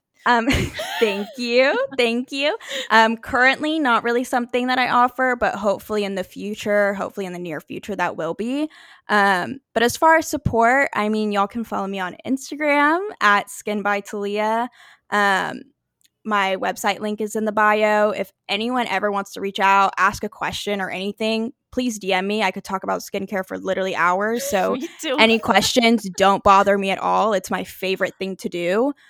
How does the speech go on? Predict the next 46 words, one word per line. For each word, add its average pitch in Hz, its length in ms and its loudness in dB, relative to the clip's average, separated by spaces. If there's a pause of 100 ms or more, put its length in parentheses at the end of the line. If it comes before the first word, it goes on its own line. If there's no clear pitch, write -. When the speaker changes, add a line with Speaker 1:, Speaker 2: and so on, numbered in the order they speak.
(280)
Speaker 1:
Um, 196 500 2 (340)
so - 220 4
please 262 400 -2
just 269 220 0
reach 254 400 -4
out. 320 380 2 (360)
<laughs> - 380 -20
I 226 100 0
would 220 160 -4
love 220 240 0
to 254 80 -10
talk 233 240 -4
to - 80 -12
you 175 80 -8
guys. - 480 -12
Speaker 2:
Definitely. 185 720 -18 (320)
All 190 180 -14
right. 226 320 -16
Well, 196 260 -10
new 220 220 -10
episodes 247 640 -8
go 214 180 -12
live 214 500 -10
every 202 280 -12
Friday, 240 600 -14
and 196 440 -16
I 190 160 -10
look 196 200 -18
forward 202 420 -16
to - 120 -20
introducing 185 520 -20
you 185 120 -20 (120)
to 185 180 -20
more 196 260 -14
amazing 185 480 -20
women 175 260 -20
of 185 100 -20
color 226 200 -6
and 233 160 -10
beauty. 254 360 -10 (140)
Thank 196 300 -16
you 214 60 -10
so 214 200 -20
much 202 280 -18
for 202 100 -16
listening. 185 400 -16